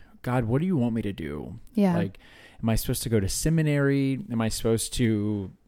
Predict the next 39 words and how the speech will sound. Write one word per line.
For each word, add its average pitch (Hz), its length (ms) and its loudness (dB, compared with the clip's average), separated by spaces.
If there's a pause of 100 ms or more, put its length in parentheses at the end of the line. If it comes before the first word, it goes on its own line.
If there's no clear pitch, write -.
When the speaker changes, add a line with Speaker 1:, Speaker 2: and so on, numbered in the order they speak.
Speaker 1:
you 101 140 -10
know, 98 140 -6
proclaim 131 540 2
your 120 140 2
name 110 280 0
on 98 80 -2
social 104 420 -4
media? 127 680 0 (460)
Am 120 100 2
I 117 80 4
supposed 117 380 -2
to 113 80 -4
be 107 340 -2
a 101 160 -4
Christian - 400 -8
counselor? 127 960 -2
Speaker 2:
Mm-hmm. 180 420 -2
Speaker 1:
Or 120 220 4
am 113 120 2
I 110 120 0
just 110 160 -4
supposed - 380 -4
to, 104 600 0
you 135 100 -2
know, 107 140 0
make 110 500 -2
a 113 120 -4
good 107 200 -2
chunk - 280 -4
of 104 60 -4
money 107 300 0
and, 107 140 -4
like, 98 220 -4
donate 110 420 2
it - 160 -4
to 107 160 -2
Christian 110 400 -4
organizations, 107 720 -2
which 110 160 -4